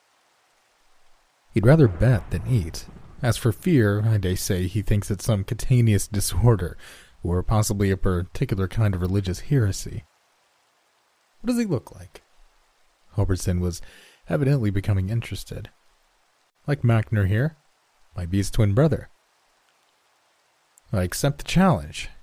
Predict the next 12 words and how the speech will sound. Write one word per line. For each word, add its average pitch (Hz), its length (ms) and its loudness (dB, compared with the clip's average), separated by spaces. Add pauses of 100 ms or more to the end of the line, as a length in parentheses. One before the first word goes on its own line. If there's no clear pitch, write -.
(160)
said 90 220 -2
Halberson 85 440 -2
promptly. 95 500 -4 (1160)
"Awfully 123 320 2
obliged 120 520 2
to 101 80 0
you 92 100 4
for - 120 -2
the 90 100 2
compliment, 95 600 0
I'm 85 80 -10
sure," 90 520 -2